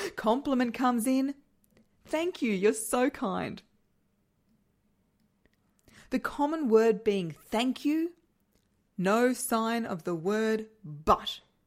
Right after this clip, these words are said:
unless the compliment is about your butt. And I'm sure there are only a couple of people in your life who can get away with that.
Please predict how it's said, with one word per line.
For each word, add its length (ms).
unless 280
the 100
compliment 520
is 120
about 240
your 100
butt. 320
And 80
I'm 80
sure 280
there 180
are 100
only 200
a 40
couple 240
of 80
people 240
in 80
your 120
life 380
who 100
can 220
get 200
away 180
with 160
that. 240